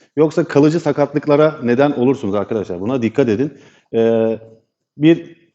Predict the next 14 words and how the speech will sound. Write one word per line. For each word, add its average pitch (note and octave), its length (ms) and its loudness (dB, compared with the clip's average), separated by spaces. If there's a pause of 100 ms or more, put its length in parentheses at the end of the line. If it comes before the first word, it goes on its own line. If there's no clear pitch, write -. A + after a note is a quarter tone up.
(140)
ikincisi D#3+ 680 0 (100)
Ramazan'da D3+ 720 4
yan D3 220 2
gelip C#3+ 200 0
yatanlar D3 400 2
var. A2+ 260 2
Ara A#2+ 200 4
veren G#2+ 220 2
arkadaşlar F#2+ 520 -4
var. C3 240 -4 (440)
Arkadaşlar B2 420 2
siz D#3 180 -4
yanlış C3 320 2
yapıyorsunuz. G2+ 600 -6